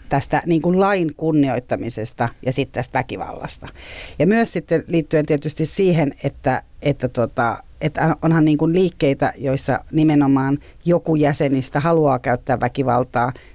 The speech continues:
muut jäsenet välttämättä ei. Että tähän on tapahtunut myös paljon. Mut jos nyt mennään ihan siihen, että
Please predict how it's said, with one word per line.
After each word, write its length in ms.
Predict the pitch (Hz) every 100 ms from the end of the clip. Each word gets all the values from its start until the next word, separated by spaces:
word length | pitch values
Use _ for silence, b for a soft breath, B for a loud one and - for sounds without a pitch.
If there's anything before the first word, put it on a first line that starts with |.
| B
muut 220 | 147 131
jäsenet 400 | 127 127 139 139
välttämättä 500 | 139 135 147 151 -
ei. 280 | 170 131 117 -
Että 160 | 120
tähän 280 | 107 127 131
on 60 | 127
tapahtunut 560 | 117 117 - 139 -
myös 240 | 151 131 127
paljon. 300 | 92 104 143
Mut 140 | 160
jos 140 | 180
nyt 140 | 214 -
mennään 300 | 226 196 170
ihan 220 | 185 156
siihen, 420 | - 175 160 139
että 280 | 135 -